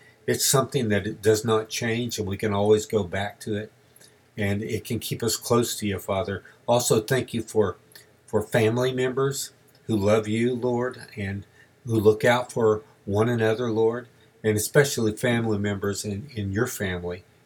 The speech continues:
in your kingdom, the the kingdom of God, Lord. Help us all to be plugged in so that we can look out for others and they can look out for us, and we can,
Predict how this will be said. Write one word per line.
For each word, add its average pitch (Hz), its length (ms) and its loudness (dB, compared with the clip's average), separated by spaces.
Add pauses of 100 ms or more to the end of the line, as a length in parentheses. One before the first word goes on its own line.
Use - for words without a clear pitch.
in 104 120 -2
your 117 140 2
kingdom, 90 500 -6
the 90 120 -12 (340)
the 107 60 -12
kingdom 113 440 -2
of 104 160 -2
God, 98 460 -2
Lord. 90 280 -8 (420)
Help 143 200 4
us 120 200 2
all 117 240 2
to 110 160 -4
be 101 360 -2 (360)
plugged 107 360 0
in 90 320 -2 (280)
so 110 220 4
that 101 120 2
we 107 180 0
can 104 200 -6
look 104 240 2
out 104 240 2
for 95 220 -4
others 95 400 -6
and 95 140 -4
they 104 100 -2
can 104 160 -6
look 98 200 -4
out 104 240 -2
for 104 180 -2
us, 95 240 -6
and 98 160 -6
we 104 100 -4
can, 92 200 -10